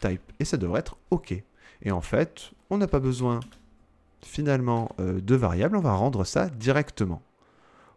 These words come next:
Ok. Donc maintenant, ce qu'on peut faire, c'est tout simplement, euh, bah déjà, utiliser notre composite pattern pour créer notre formulaire. Alors, on va se rendre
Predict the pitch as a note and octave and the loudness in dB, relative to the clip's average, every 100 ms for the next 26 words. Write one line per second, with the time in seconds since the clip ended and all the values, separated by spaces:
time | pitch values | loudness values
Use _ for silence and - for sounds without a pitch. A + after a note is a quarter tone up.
0 | - G#3+ G#3+ F2+ - _ _ _ _ _ | -2 0 2 -2 -2 _ _ _ _ _
1 | _ _ _ _ _ - - - G#2 G#2 | _ _ _ _ _ -20 -14 -12 -2 0
2 | F#2 - A2+ G#3 - E3 G#2 E2 - B2+ | 0 2 2 2 -2 0 0 0 2 0
3 | - - G#3+ - C3+ - F#2+ - E2+ D#2 | 0 -2 -4 -4 -8 -4 -4 -4 -4 -4
4 | E2 C3 - - - - F2 D#2 D#2 - | -6 -8 -14 -20 -20 -6 -2 -2 -2 -4
5 | - - - F#2 F#2 E3 - E3 - G2+ | -6 -4 -2 0 4 2 2 -6 -4 -2
6 | C#3 C#3+ G3 - G#2+ - F3 C3 A#2 - | 2 2 2 0 -4 -4 -2 0 -2 -2
7 | F2+ - G3 G3+ - - C#3 F#3 F3+ - | -2 0 -2 -2 -8 0 0 2 0 0
8 | F#3 - D3+ C#3 F#2 F#2 - - F2+ D#2 | 0 2 2 2 2 0 -8 0 2 2
9 | - - - A2 A2 - - A#2+ A#2 G#2 | -2 -18 -4 2 4 2 0 2 2 0
10 | E2+ | -4